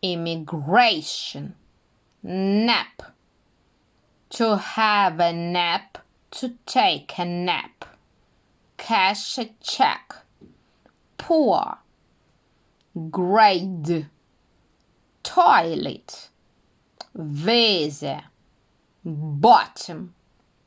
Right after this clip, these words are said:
Waist. Pool. Tail.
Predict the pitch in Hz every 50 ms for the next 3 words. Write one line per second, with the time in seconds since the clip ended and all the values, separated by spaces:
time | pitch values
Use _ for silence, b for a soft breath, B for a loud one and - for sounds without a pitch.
0 | _ _ _ _ _ _ _ _ _ _ - 175 160 151 175 214 - - - -
1 | - - - - - - - - - - - - _ _ _ _ _ _ _ _
2 | _ _ _ _ _ _ _ _ _ _ _ - - - 294 302 294 285 262 220
3 | 180 160 143 - - - _ _ _ _ _ _ _ _ _ _ _ _ _ _
4 | _ _ _ _ _ _ _ _ _ _ _ _ _ - - - 277 269 247 220
5 | 190 170 156 151 - - 165 - 170